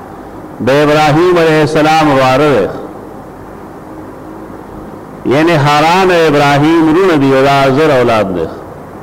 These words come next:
والله علم چې دې کې کم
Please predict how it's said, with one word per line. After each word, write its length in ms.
والله 240
علم 320
چې 40
دې 220
کې 80
کم 120